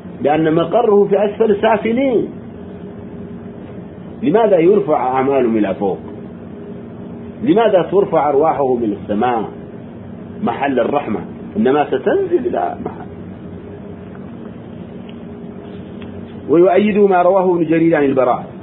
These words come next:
أن رسول الله صلى الله عليه وسلم ذكر قبض الروح، <coughs> روح الفاجر،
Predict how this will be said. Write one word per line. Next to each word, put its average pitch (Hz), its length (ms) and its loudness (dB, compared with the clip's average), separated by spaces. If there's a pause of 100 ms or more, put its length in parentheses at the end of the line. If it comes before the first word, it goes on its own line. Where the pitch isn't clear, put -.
(240)
أن 113 120 0
رسول 120 320 2
الله 127 320 4
صلى 120 240 0
الله 120 320 2
عليه 123 280 2
وسلم 120 560 0
ذكر 127 320 2 (160)
قبض 139 280 -2
الروح، 123 360 2 (720)
<coughs> - 680 -4
روح 160 200 2
الفاجر، 156 480 2